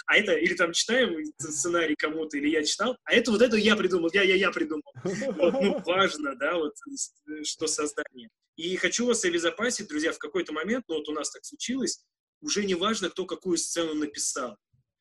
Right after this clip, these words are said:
Speaker 1: Мы уже
Speaker 2: Мгм.
Speaker 1: можем прям кайфовать от сцен друг друга, дополнять, воспринимать критику друг друга, если мы не согласны.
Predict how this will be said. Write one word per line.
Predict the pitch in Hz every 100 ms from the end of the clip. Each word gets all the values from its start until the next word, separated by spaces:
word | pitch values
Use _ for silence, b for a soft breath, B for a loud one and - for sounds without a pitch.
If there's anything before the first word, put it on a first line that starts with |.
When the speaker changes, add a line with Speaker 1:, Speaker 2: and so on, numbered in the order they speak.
| _
Speaker 1:
Мы | 143 180
уже | 190 185
Speaker 2:
Мгм. |
Speaker 1:
можем | 185 185 165 156
прям | - 165 151
кайфовать | 156 151 165 175 160
от | 151
сцен | 170 165
друг | 147 135
друга, | 139 131 131
дополнять, | - - 151 143 139 135 -
воспринимать | 147 151 165 185 -
критику | 170 180 - 170
друг | 156 151
друга, | 190 202
если | 156 151 147
мы | 170
не | 165
согласны. | - 143 135 127 120 - 123